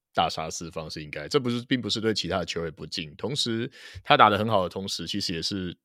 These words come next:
呃，我们的这个所有球队的防守，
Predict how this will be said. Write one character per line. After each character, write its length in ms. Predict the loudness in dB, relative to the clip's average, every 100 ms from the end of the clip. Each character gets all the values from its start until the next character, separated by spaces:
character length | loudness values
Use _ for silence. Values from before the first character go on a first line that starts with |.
| _ -8
呃， 340 | -4 -4 -4 -8 -12 _ _
我 180 | -10
们 140 | -6 -4
的 180 | -4 -6 -10 -16 _
这 100 | -8
个 160 | -4 -4
所 160 | -2
有 80 | -2
球 160 | -2 -2
队 120 | 0
的 60 | 0
防 240 | -2 -6
守， 320 | -4 -4 -6